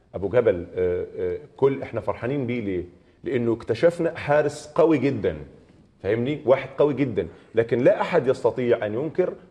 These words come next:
مهاره وحنكه واحترافيه الشناوي وخبرته مهمه جدًا. انت شفت، انت عمرك شفت الشناوي، مع احترامنا طبعًا ل-، لابو جبل، شفته ماسك، ماسك ازازه فيها ال-، مكتوبه اللعيبه التو-، التوقيعات؟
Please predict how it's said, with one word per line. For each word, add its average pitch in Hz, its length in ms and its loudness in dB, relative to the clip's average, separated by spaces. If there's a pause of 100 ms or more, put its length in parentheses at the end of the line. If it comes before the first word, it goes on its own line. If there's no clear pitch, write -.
مهاره 107 460 0
وحنكه 104 500 -4
واحترافيه 110 680 -2
الشناوي 151 540 -2
وخبرته 135 580 4 (560)
مهمه 147 300 2
جدًا. 143 360 0 (380)
انت 123 140 -4
شفت، 139 220 -2
انت 135 200 2
عمرك 151 260 2
شفت - 260 -2
الشناوي، 135 420 0
مع 104 120 0
احترامنا 127 380 0
طبعًا 113 340 0
ل-، 95 140 0 (300)
لابو 104 200 2
جبل، 120 260 4 (200)
شفته - 280 -4
ماسك، 131 340 -6
ماسك 113 440 -2
ازازه 117 300 0
فيها 143 240 -2
ال-، 107 440 -6
مكتوبه 139 300 -4
اللعيبه 110 580 0
التو-، 117 220 -2
التوقيعات؟ 110 680 2